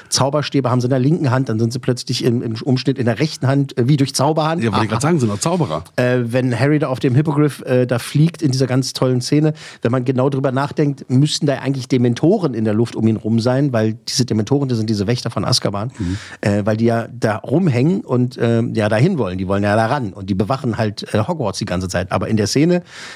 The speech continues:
Speaker 1: wie die den Unterricht haben mit, mit Hagrid, da setzt er sich auf das Ding und fliegt halt einfach durch die Luft und freut sich des Lebens. Tolle Szene, tolle Musik, macht Spaß, ja, aber ergibt eigentlich nicht so viel Sinn. Das ist alles Korinthenkackerei und wie gesagt,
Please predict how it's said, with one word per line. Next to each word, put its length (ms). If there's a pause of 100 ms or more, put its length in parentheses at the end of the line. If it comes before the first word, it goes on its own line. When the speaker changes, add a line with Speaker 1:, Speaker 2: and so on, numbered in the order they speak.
(140)
Speaker 1:
wie 80
die 120
den 100
Unterricht 400
haben 320 (460)
mit, 260
mit 180
Hagrid, 440 (260)
da 100
setzt 220
er 60
sich 80
auf 80
das 160
Ding 160
und 160
fliegt 240
halt 100
einfach 220
durch 180
die 80
Luft 180
und 120
freut 240
sich 80
des 180
Lebens. 240
Tolle 300
Szene, 340
tolle 220
Musik, 340
macht 180
Spaß, 380
ja, 240
aber 360 (720)
ergibt 380
eigentlich 320
nicht 200
so 160
viel 280
Sinn. 360 (320)
Das 280
ist 280
alles 220
Korinthenkackerei 760
und 80
wie 60
gesagt, 320